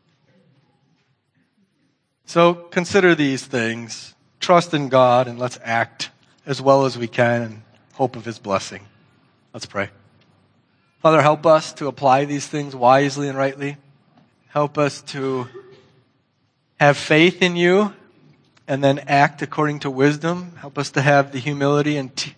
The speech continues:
teachability that Pastor Mark spoke of, but doing it seeking your blessing, knowing that all good things come from your hand alone, and so you deserve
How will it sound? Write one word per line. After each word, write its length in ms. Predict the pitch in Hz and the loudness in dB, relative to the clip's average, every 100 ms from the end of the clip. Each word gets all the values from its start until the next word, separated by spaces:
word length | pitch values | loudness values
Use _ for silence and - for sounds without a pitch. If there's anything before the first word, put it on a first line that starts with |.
| _ - | _ -12
teachability 540 | - 175 156 151 156 156 | -2 -2 2 4 4 4
that 140 | 143 | 2
Pastor 340 | - 139 - 131 | 0 -2 -4 -4
Mark 320 | 127 151 - | -2 -2 -6
spoke 320 | - 160 160 | -4 -4 2
of, 260 | 160 180 - _ _ _ _ _ _ _ _ _ _ _ - | 2 2 -6 _ _ _ _ _ _ _ _ _ _ _ -8
but 160 | 151 | -6
doing 320 | 151 170 190 | 2 2 4
it 100 | 180 | 0
seeking 380 | 170 185 180 185 | -2 -4 -4 -4
your 120 | 170 | -2
blessing, 500 | 156 135 143 - 98 _ _ _ | 0 0 0 -4 -14 _ _ _
knowing 400 | 151 151 160 160 | -4 0 2 0
that 300 | 151 143 135 - _ _ _ - | 2 0 0 -10 _ _ _ 0
all 220 | 147 165 | 4 4
good 260 | 165 160 156 | 4 0 0
things 240 | 151 139 | -4 -4
come 220 | - 139 | -2 -2
from 160 | 135 135 | -2 -2
your 100 | 135 | 0
hand 240 | 131 135 | 2 0
alone, 320 | 127 127 123 120 | 0 0 -2 -4
and 120 | 120 | -8
so 100 | 131 | -10
you 180 | 123 139 | -8 -8
deserve 400 | 131 127 120 | -4 -4 -6